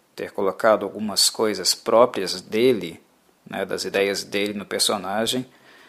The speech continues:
ah, é um personagem bem cara-, caricatural já, e na minha percepção, na minha ótica, isso atrapalha um pouco.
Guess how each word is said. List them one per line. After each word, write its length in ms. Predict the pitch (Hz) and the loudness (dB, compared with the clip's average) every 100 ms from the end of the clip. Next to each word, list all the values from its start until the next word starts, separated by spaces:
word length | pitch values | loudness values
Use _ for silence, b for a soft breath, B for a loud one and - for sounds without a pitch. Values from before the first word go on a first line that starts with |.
| b b b | b b b
ah, 420 | - 127 127 127 123 | 8 12 12 12 12
é 40 | |
um 100 | 135 | 8
personagem 600 | - 151 151 143 143 147 | 4 4 4 4 2 0
bem 140 | 135 135 | -2 2
cara-, 260 | 147 147 - _ | 2 2 -4 _
caricatural 840 | 143 143 143 - 143 95 101 87 | 4 4 0 2 4 6 6 4
já, 340 | - 80 73 - _ - | -2 -4 -4 -6 _ -16
e 160 | - - | -14 -12
na 120 | - 90 | -10 -8
minha 280 | 92 98 - _ | -8 -10 -12 _
percepção, 580 | 104 - 110 - - 113 | -2 0 4 4 4 0
na 80 | 98 | -2
minha 240 | 104 98 | -2 2
ótica, 380 | 95 101 - - | 2 2 0 -4
isso 120 | - | -2
atrapalha 540 | - 131 - 113 107 | 2 2 4 4 4
um 80 | 123 | 0
pouco. 500 | 110 - 82 80 - | -6 -6 -6 -8 -16